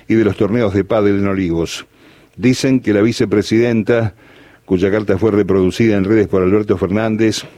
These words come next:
el ministro Martín Guzmán y numerosos funcionarios del Frente de Todos, finalmente reconoce la victoria de la oposición. Otro recurso pobre y nuevamente destinado a eludir sus pecados y obligaciones.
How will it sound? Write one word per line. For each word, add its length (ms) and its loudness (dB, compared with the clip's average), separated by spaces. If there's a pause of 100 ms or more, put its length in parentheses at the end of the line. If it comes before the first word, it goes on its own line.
(140)
el 140 -2
ministro 340 0
Martín 260 0
Guzmán 500 -2 (360)
y 100 2
numerosos 500 2
funcionarios 600 0
del 100 0
Frente 320 0
de 140 2
Todos, 480 0 (420)
finalmente 480 0
reconoce 500 0
la 80 2
victoria 420 0
de 80 4
la 100 2
oposición. 840 -2 (500)
Otro 380 0
recurso 560 -2
pobre 340 2
y 60 0
nuevamente 560 0
destinado 500 0
a 40 4
eludir 380 2
sus 160 -4
pecados 560 -2
y 40 2
obligaciones. 840 -2